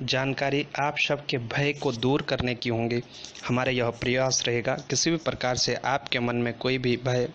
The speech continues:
बना न रहे। तब तक के लिए आप अपना ख्याल रखें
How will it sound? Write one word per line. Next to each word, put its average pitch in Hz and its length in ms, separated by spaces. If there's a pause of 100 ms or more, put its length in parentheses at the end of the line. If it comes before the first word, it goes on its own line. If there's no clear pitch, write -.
बना 131 380
न 117 100
रहे। 107 280 (920)
तब 113 180
तक 117 120
के 120 100
लिए 117 100
आप 117 180
अपना 117 260
ख्याल 120 300
रखें 117 320